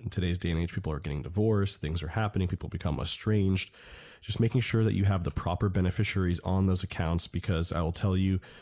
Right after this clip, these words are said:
we've seen it time and time again where somebody didn't have the proper beneficiaries on there, or they didn't have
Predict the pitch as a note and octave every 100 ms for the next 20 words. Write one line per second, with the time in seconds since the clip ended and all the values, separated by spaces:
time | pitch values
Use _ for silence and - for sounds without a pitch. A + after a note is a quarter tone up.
0 | - E2+ - G2 F2 - F#2 F2 E2+ F#2
1 | E2+ E2 F2 E2+ D#2 D#2+ D2+ - - -
2 | G2 F2+ E2+ E2 F#2+ F#2 F2+ F#2 F#2 F2+
3 | E2 D#2+ - F2+ F#2 E2 D2+ E2 A#2 -
4 | A2 G2+ G2 - F#2+ F#2+ F#2+ - F#2 E2+
5 | F2+ E2 D#2+